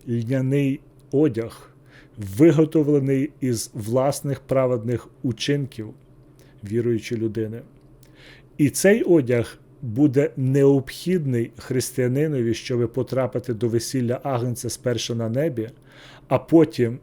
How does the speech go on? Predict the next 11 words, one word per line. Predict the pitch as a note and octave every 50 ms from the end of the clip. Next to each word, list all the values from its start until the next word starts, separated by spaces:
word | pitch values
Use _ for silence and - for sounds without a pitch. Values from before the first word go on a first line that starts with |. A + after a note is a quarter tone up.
| - -
на | B2 B2
месіанський | B2 B2 B2+ B2 - - B2 A2+ A#2 A#2 - - B2 A2+
бенкет | G2+ A2 A#2 A2 G2 - A2+ A2 - -
на | A2 G#2+
землі. | G2+ G2 A2 G#2+ G#2 G2+ G#2 G#2+ - - - - - - - - - _ - - - - - - _ - - - - - - - - -
Берегти | C3+ A#2 A2 B2 D3+ C#3 D3 C#3+ - - - F#3+ F#3+ E3+
цю | - - - D3+ D#3+ -
одежу | - C3+ A#2+ A2+ C3+ C#3+ D3 C#3+ A#2 A#2+ B2+ C#3+
незапляне-, | B2 B2 C3 B2+ A2 A2+ B2 A#2 - - C3 C#3+ D#3 E3 D#3 C#3 B2 B2 - -
незаплямленою | B2+ B2 C3 B2+ A2+ A#2+ A#2+ - - B2+ C3+ D3+ E3+ E3+ D#3 C#3 B2 A2+ A2+ A2 G#2+ G#2+ G#2+ A#2 - - _ _ _ _ _ - - - - - -
закликає | - A2 A#2 C#3 - C3 C3+ - - C#3+ C#3+ C#3+ C#3+ C#3+ C#3+ D3 D#3